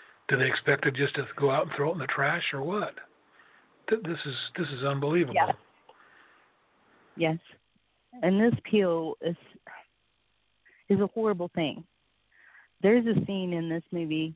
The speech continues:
Speaker 2: Abby act-, Abby Johnson actually used this, and she talks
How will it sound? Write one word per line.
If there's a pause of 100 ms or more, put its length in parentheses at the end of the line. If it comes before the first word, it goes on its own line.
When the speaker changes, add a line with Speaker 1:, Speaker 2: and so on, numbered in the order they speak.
(500)
Speaker 2:
Abby (120)
act-, (200)
Abby
Johnson
actually
used
this, (1160)
and (360)
she (2250)
talks